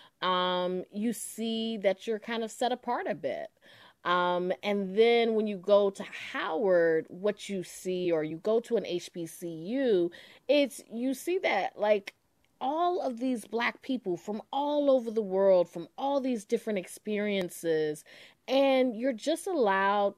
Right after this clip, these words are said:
to be who you are. Your humanity is not questioned. You don't have to prove that, oh, I, you know, it's not like you got in here because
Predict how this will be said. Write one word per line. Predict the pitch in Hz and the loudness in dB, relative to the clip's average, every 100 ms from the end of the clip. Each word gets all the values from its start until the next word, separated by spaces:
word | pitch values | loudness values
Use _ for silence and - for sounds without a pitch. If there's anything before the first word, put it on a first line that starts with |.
| - | -10
to | - 220 | -8 -8
be | 160 170 180 185 185 185 185 _ _ _ _ - | -6 -6 -6 -4 -4 -6 -8 _ _ _ _ -6
who | 262 262 | 0 0
you | 240 240 | 0 2
are. | 226 143 120 120 117 | 0 0 -6 -8 -6
Your | 170 202 196 190 | 2 6 8 6
humanity | - 240 214 196 208 220 196 190 156 | 2 -2 2 4 4 2 -2 -4 -4
is | 151 165 | -6 -4
not | 156 - | -6 -8
questioned. | - 147 147 - - 135 135 | -8 -8 -8 -12 -10 -10 -8
You | 170 | -2
don't | 185 202 | 2 2
have | 208 185 | 2 -6
to | 190 | -8
prove | - - 208 202 175 | -12 -6 -4 -2 2
that, | 180 - | 2 2
oh, | 180 190 | 2 4
I, | 185 175 113 | 4 2 -2
you | 180 190 | -4 -2
know, | 160 170 | 2 2
it's | - | 0
not | 202 | -2
like | 175 180 | -2 -4
you | 196 | -6
got | 156 160 165 180 | -4 -2 2 4
in | 175 | 2
here | 175 175 165 165 | 2 0 0 0
because | 151 - 202 170 170 165 165 | -2 -6 -6 -2 0 0 -2